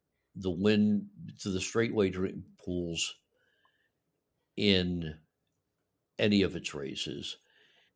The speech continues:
It is not allowing them into the pick five, and it is not allowing them into the pick six.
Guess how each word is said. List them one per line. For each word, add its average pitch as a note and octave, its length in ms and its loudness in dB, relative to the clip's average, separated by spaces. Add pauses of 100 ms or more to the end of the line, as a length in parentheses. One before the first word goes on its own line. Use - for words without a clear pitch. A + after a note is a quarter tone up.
(140)
It G#2 140 0
is G2 260 -2
not G#2+ 260 4
allowing G#2 500 4
them F#2+ 300 0 (100)
into F#2 340 -2
the F2 120 -6
pick - 280 -8
five, A2 720 2 (800)
and G2 200 0
it E2 120 -6
is E2+ 180 -6
not F#2 480 2
allowing E2 520 -4
them D#2+ 200 -6
into D2+ 200 -10
the - 100 -14
pick - 300 -10
six. - 640 -10